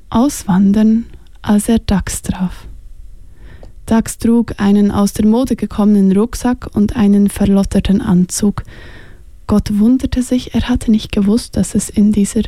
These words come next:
Region auch Dachse gibt. Er grüßte ihn im Vorbeifahren.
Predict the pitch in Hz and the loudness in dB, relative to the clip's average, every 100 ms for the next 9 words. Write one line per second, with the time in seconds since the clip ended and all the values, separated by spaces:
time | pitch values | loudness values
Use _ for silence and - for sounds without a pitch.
0 | - 220 - 208 196 233 214 - - 285 | -2 -4 0 2 2 2 0 -2 -4 -4
1 | - - - 226 196 - - - - - | -4 -4 -4 -2 -2 -4 -10 -16 -18 -20
2 | - - - - 220 - 214 220 - 214 | -20 -20 -14 -4 -2 2 0 0 -2 2
3 | 202 196 - 190 - 180 190 - 226 240 | 4 2 2 -2 0 0 0 0 0 2
4 | 262 277 | 2 2